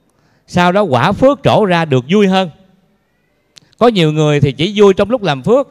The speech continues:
nhưng mà quả phước trổ ra không vui hơn mà lại khổ hơn. Bằng chứng là có những người bây giờ họ khổ vì của cải, họ khổ vì con cái, họ khổ vì quyến thuộc. Có những người họ đông quyến thuộc lắm, nhưng mà họ nói với sư rằng á là "Sư ơi, quyến thuộc đông khổ lắm."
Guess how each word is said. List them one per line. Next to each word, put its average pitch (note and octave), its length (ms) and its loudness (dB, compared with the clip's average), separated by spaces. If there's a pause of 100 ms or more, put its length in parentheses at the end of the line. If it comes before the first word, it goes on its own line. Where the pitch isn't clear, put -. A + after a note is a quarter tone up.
nhưng F#3 180 -6
mà C#3+ 80 -4
quả A#2+ 240 -2
phước B3 240 -6
trổ D#3+ 220 0
ra E3+ 280 -4 (140)
không G3+ 260 -4
vui G#3 160 0
hơn F#3+ 220 -2
mà B2 60 -4
lại B2 140 -4
khổ C3+ 220 0
hơn. F#3 180 0 (1400)
Bằng C3+ 160 -2
chứng G#3+ 180 0
là A3 80 0
có G3 120 -2
những G3+ 200 -4
người D3 140 4
bây F3 140 0
giờ C#3+ 120 0
họ C#3 160 -2
khổ D3 360 -2
vì D3 120 -2
của B2+ 220 2
cải, D3+ 380 -4 (800)
họ C3 180 -6
khổ C#3+ 320 0
vì D3 80 -2
con F3+ 300 -2
cái, G#3+ 340 -4 (600)
họ A2+ 180 -8
khổ B2 320 0
vì C#3+ 140 0
quyến F3 160 -4
thuộc. - 500 -2 (1900)
Có A#3 80 -6
những G#3+ 180 -4
người D#3 100 0
họ D#3+ 60 2
đông G3 200 -2
quyến A#3+ 140 -2
thuộc D3 220 -4
lắm, A#3+ 240 -4
nhưng G3+ 120 -8
mà C3 60 -8
họ A#2+ 100 -8
nói F#3 160 -6
với A#3 80 -6
sư F3 220 -6
rằng C3 180 -4
á D3 80 -6
là B2+ 140 -6
"Sư D#3 180 -8
ơi, D3+ 160 -2
quyến G3 140 -6
thuộc A#2+ 180 -2
đông C#3+ 200 -4
khổ A2 300 -4
lắm." G3 140 -8